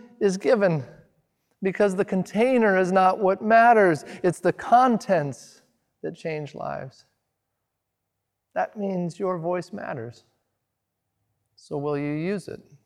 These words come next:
We're told in Scripture that we all carry this message in jars of clay. The point of that being that we're all common, we're, we're all ordinary vessels that carry God's life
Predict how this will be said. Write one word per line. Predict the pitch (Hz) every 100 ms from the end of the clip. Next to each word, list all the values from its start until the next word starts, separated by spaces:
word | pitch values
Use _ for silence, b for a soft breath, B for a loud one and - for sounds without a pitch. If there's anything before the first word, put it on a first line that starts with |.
| _ _ _ _ _ _ _ _ _ b b b b - -
We're | 175 185
told | 196 208 208 190
in | 175
Scripture | 156 - 185 - 156
that | 151 170
we | 170 160
all | 190 220 208
carry | - 190 185 180
this | 165 156 165
message | 156 151 - 147 131 - _ _ _ _ _ -
in | 151 147
jars | 127 160 165 185 170 170
of | 170
clay. | - 120 107 101 98 _ _ _ _ _ _ _ _ _ _ -
The | 131
point | - 175 151
of |
that | 127 123 135
being | 143 135 131
that | 135 -
we're | 139
all | 139 160
common, | - 131 127 143 151 - _ _ _ _ _ _ -
we're, | 139 143 160
we're | 156 151
all | 156 156 151
ordinary | - 175 175 160 151 147 147 143
vessels | 135 147 156 - - 139 131 _ _ _ _ _ _ -
that | 170 -
carry | - 170 170 170
God's | 160 151 147 151 -
life | - 135 127